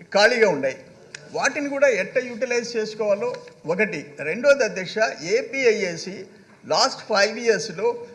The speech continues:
ఆ, ఆ టోటల్ డిపార్ట్‌మెంటే పనిచేయని పరిస్థితి వచ్చేసింది.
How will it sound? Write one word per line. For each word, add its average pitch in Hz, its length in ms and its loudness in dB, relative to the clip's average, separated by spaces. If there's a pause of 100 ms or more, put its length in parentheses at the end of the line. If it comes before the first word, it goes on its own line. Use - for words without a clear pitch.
(340)
ఆ, 165 180 -2
ఆ 165 340 0 (100)
టోటల్ 269 600 -2 (840)
డిపార్ట్‌మెంటే 262 1200 2 (360)
పనిచేయని 247 400 -2
పరిస్థితి 196 400 -2
వచ్చేసింది. 135 420 -10